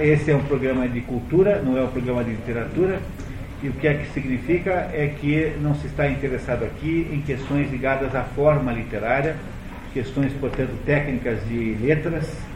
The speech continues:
mas se está apenas querendo entender o que é que a obra significa, porque é isso que significa cultura.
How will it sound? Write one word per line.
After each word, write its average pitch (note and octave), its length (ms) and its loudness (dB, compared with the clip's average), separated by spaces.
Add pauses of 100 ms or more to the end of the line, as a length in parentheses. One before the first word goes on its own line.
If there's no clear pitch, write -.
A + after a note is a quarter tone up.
(540)
mas C3 260 2
se D#3+ 100 -4
está D3 200 2
apenas D#3+ 380 0
querendo C3 260 0
entender D3 400 2 (320)
o D3+ 80 -4
que D#3+ 140 2
é D3+ 80 6
que D3 120 0
a D#3+ 80 8
obra D3+ 300 8
significa, F3+ 640 0
porque - 280 -2
é F3 100 6
isso D#3+ 240 2
que - 80 -10
significa E3+ 380 -2
cultura. D#3+ 380 0